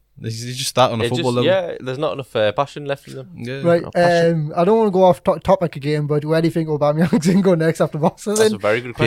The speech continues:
Speaker 1: P S G.
Speaker 2: you know.
Speaker 3: P S G?
Speaker 2: P S G, nah, man. What? Nah.
Speaker 1: Why not?
Speaker 3: To, to be fair, at one point, uh,
Speaker 2: He's
Speaker 3: P S G
Speaker 2: not,
Speaker 3: did take
Speaker 2: he
Speaker 3: on
Speaker 2: won't
Speaker 3: Ben
Speaker 2: be,
Speaker 3: Arfa and
Speaker 2: he won't be
Speaker 3: Jesse
Speaker 2: the
Speaker 3: Rodriguez.
Speaker 2: caliber. No, no, he won't be the caliber as he, uh, unless they absolutely, you know, fall from the graces. But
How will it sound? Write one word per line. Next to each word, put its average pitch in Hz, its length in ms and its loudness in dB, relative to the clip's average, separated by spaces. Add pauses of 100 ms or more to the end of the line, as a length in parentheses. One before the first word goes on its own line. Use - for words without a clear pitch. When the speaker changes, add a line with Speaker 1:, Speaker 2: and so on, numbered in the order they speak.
Speaker 1:
P 101 100 -2
S - 60 -
G. 104 60 -6
Speaker 2:
you 98 60 -4
know. 95 100 -10 (640)
Speaker 3:
P 185 80 -2
S 202 140 0
G? 247 240 -4
Speaker 2:
P - 160 -20
S - 160 -14
G, 104 260 -12
nah, 101 240 -6
man. 101 260 -6 (360)
What? 311 260 -2 (320)
Nah. - 180 -14
Speaker 1:
Why 123 140 6
not? 147 120 2 (100)
Speaker 3:
To, 156 60 -20
to 220 120 0
be 247 160 -4
fair, 208 300 4
at 160 120 0
one 185 220 0
point, 165 260 -2
uh, 160 140 -4
Speaker 2:
He's 175 100 -2
Speaker 3:
P - 20 -
S 147 160 4
G 185 40 2
Speaker 2:
not, 180 80 2
Speaker 3:
did 170 140 2
take 175 160 2
Speaker 2:
he 165 60 4
Speaker 3:
on 156 60 6
Speaker 2:
won't 175 140 4
Speaker 3:
Ben 185 100 2
Speaker 2:
be, 165 60 2
Speaker 3:
Arfa 165 320 2
and 147 100 -2
Speaker 2:
he 160 80 -2
won't 190 220 4
be 175 60 2
Speaker 3:
Jesse 147 160 2
Speaker 2:
the - 80 -2
Speaker 3:
Rodriguez. 143 240 4
Speaker 2:
caliber. 117 360 0
No, 143 180 -2
no, 143 40 0
he 131 140 -4
won't 151 180 0
be 139 80 -4
the 110 80 -10
caliber 110 300 0
as 101 180 2
he, 98 380 -14
uh, 107 160 0
unless 165 340 2
they 123 320 2
absolutely, 107 560 -2
you 110 140 -12
know, 98 260 -6 (480)
fall 110 600 -4 (140)
from 104 140 -6
the 104 80 -6
graces. 104 360 -6
But 95 220 -6